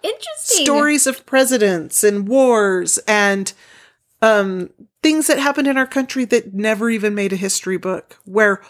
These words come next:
Speaker 2: whole cities were decimated
Speaker 1: Oh my gosh.
Speaker 2: in riots and whatnot, and they've never even made a history book. And
Speaker 1: That is crazy.
Speaker 2: it's, it's wild.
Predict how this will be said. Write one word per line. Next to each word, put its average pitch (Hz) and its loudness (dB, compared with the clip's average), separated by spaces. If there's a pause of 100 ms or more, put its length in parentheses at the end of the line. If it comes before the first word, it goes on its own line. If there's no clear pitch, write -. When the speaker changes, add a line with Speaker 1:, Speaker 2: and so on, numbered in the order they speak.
(100)
Speaker 2:
whole 247 2 (240)
cities 233 0
were 202 2
decimated 185 -2 (540)
Speaker 1:
Oh - -20
my 208 -20
gosh. - -20
Speaker 2:
in 202 0
riots 196 2
and 175 -2
whatnot, 180 2
and 180 -2
they've 175 0
never 190 0
even 180 0
made - -4
a - -2
history - -6
book. - -10 (180)
And 151 -4 (360)
Speaker 1:
That 202 -10
is 220 -10
crazy. - -18
Speaker 2:
it's, 240 2 (100)
it's 240 2
wild. 175 0